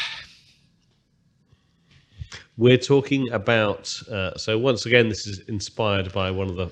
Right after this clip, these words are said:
the Forrester trends, which is that local manufacturing is on the rise, apparently. Um,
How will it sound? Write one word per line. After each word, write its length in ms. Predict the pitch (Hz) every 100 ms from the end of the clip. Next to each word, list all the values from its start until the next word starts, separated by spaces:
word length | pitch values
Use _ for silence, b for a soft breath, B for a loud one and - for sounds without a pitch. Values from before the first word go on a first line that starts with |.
| -
the 80 | 98
Forrester 560 | - 120 101 - -
trends, 760 | 92 - 113 98 95 92 92 - - b b b b
which 180 | - -
is 120 | 120
that 140 | 113 113
local 460 | 123 170 175 175
manufacturing 1080 | 160 160 151 151 156 - - 143 131 127 120 -
is 280 | 127 120 104 - -
on 320 | 113 120 120 117 -
the 140 | 104 104
rise, 800 | 104 110 92 82 78 78 78 -
apparently. 800 | - - - 82 78 - 76 67 - _ b b b b b b b
Um, 520 | 101 98 95 98 92